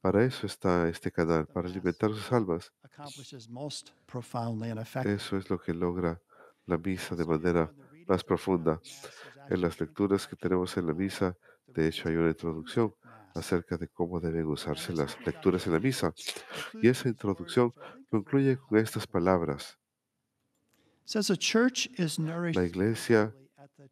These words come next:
Speaker 2: twofold
Speaker 1: se alimenta
Speaker 2: table
Speaker 1: espiritualmente en
Speaker 2: of
Speaker 1: la
Speaker 2: God's
Speaker 1: doble
Speaker 2: word
Speaker 1: mesa de la palabra de Dios
Speaker 2: and the Eucharist."
Speaker 1: y la Eucaristía.
Speaker 2: From the one,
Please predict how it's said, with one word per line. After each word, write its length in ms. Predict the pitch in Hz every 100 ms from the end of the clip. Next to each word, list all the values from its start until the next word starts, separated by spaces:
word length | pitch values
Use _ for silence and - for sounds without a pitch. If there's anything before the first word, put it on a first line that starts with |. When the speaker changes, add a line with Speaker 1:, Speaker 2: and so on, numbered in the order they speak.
| _
Speaker 2:
twofold 800 | - 226 226 - - 165 160 165
Speaker 1:
se 140 | 165
alimenta 560 | 95 90 98 101 - 95
Speaker 2:
table 140 | -
Speaker 1:
espiritualmente 920 | - - 90 101 92 98 95 - 101 - - - _ _ _
en 160 | 95 95
Speaker 2:
of 60 | 98
Speaker 1:
la 80 | 90
Speaker 2:
God's 100 | 90
Speaker 1:
doble 260 | 107 107
Speaker 2:
word 60 | 90
Speaker 1:
mesa 440 | 101 98 98 80 - _ - _ -
de 140 | 80
la 100 | 71
palabra 540 | - 69 85 87 82
de 160 | 76 73
Dios 500 | 82 107 101 - -
Speaker 2:
and 160 | 127 127
the 80 | 139
Eucharist." 760 | 123 110 - 92 87 - - - - _ -
Speaker 1:
y 100 | 87
la 200 | 82 76
Eucaristía. 800 | 78 - - 82 - 82 65 65
Speaker 2:
From 160 | -
the 60 | 175
one, 580 | 165 196 226 160 160